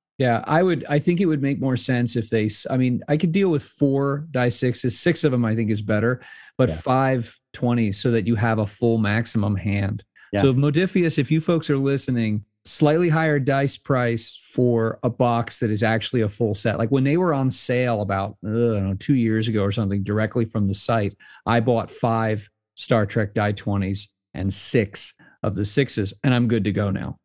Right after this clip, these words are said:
Speaker 1: because I have the, the other sixes that came. They're printed differently, but the sixes that came in the starter box. So I've got, like, ten sixes and I've got five twenties, and I'm, I'm good to go.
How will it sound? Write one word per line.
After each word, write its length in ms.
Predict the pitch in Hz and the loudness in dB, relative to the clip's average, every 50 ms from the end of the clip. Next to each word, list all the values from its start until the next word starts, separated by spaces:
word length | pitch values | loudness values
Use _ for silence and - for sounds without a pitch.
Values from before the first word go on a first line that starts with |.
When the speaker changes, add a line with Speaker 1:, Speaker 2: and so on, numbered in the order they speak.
| _ _ _ _ | _ _ _ _
Speaker 1:
because 200 | - 110 131 110 | 0 0 2 2
I 80 | 127 113 | 4 2
have 240 | 120 123 113 101 107 | 2 2 0 0 0
the, 160 | 113 98 76 | 0 -2 0
the 120 | - 123 120 | 0 -2 0
other 360 | - - 117 117 120 113 107 101 | 0 2 2 2 2 0 0 -2
sixes 540 | - - 135 117 - - - 113 104 104 | -2 -2 -2 -2 -2 -2 -4 -4 -2 -2
that 180 | 117 110 - - | -2 -4 -4 -4
came. 320 | - 135 120 107 107 104 | -4 -2 0 2 2 2
They're 100 | 101 107 | 0 0
printed 360 | 104 - - 202 160 147 107 98 | 0 2 0 2 2 0 0 0
differently, 340 | 113 107 - 107 104 107 107 | 0 0 0 -2 -2 -2 -2
but 160 | 101 104 98 | -2 -2 -2
the 140 | 104 104 101 | -2 -2 -2
sixes 380 | 101 - 156 139 - 123 104 101 | 0 0 -2 -2 0 -4 -4 -4
that 80 | 110 | -4
came 240 | 104 - 120 113 107 104 | -2 -2 0 0 0 0
in 80 | 98 | 0
the 80 | 95 101 | -2 -4
starter 380 | - - 127 113 110 110 110 | -4 -2 0 0 2 2 0
box. 380 | - 92 92 92 98 - - - - - - - _ | 0 -2 -4 -4 -6 -8 -14 -20 -20 -20 -20 -12 _
So 80 | - 139 | 2 2
I've 100 | 143 147 | 2 4
got, 260 | 151 151 131 - - - _ _ _ _ _ _ _ _ | 2 0 0 -2 -8 -14 _ _ _ _ _ _ _ _
like, 340 | 110 110 107 - - - - _ _ _ _ _ - | -2 -2 -2 -2 -6 -12 -20 _ _ _ _ _ -4
ten 360 | - - 143 143 143 139 139 | 0 2 4 4 4 4 2
sixes 760 | - - - 131 123 123 - - 123 117 117 113 110 - - - _ - _ _ _ _ - | 0 0 0 0 0 0 -2 -2 0 0 0 0 -2 -6 -12 -16 _ -20 _ _ _ _ -4
and 180 | 95 104 104 | 0 0 2
I've 180 | 98 101 101 101 | 2 0 0 0
got 340 | 110 104 101 98 95 95 - _ _ | 0 2 2 2 0 -2 -6 _ _
five 440 | - - 120 113 113 113 113 107 - | -4 0 2 2 2 2 0 -2 -4
twenties, 440 | - - 120 110 107 104 104 101 98 | -2 0 0 2 2 2 0 0 0
and 80 | 98 95 | -2 -2
I'm, 240 | 98 98 95 92 - - _ _ _ _ - | 0 0 -2 -2 -4 -8 _ _ _ _ -2
I'm 140 | 104 104 95 | -2 0 0
good 180 | 104 98 101 | 0 -2 -4
to 80 | - 98 | -4 -6
go. 300 | 92 90 - 87 101 | -6 -6 -6 -6 -8